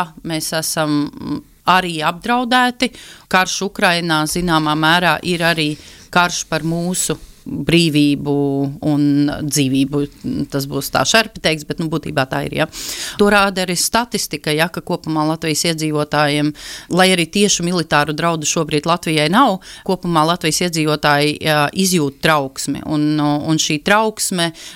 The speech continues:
izpaužās arī, nu, tādā plašākā izpratnē par drošības sajūtu.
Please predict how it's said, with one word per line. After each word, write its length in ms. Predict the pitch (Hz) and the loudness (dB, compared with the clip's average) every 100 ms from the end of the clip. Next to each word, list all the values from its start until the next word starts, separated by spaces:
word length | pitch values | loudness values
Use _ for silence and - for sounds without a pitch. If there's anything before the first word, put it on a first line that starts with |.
| - | -6
izpaužās 800 | 180 196 - 208 180 180 160 - | -2 0 2 2 2 0 0 -2
arī, 440 | - 180 185 180 156 | 0 0 2 0 0
nu, 180 | 160 170 | 0 -2
tādā 440 | 175 160 147 151 - | -2 0 0 0 0
plašākā 580 | 175 196 - 196 156 160 | 0 2 0 0 0 -2
izpratnē 480 | - - - 156 | -4 -8 -2 -2
par 160 | 147 156 | -2 -4
drošības 480 | 165 175 - 147 - | -2 -2 0 0 0
sajūtu. 480 | 202 139 - - | 0 -2 -6 -14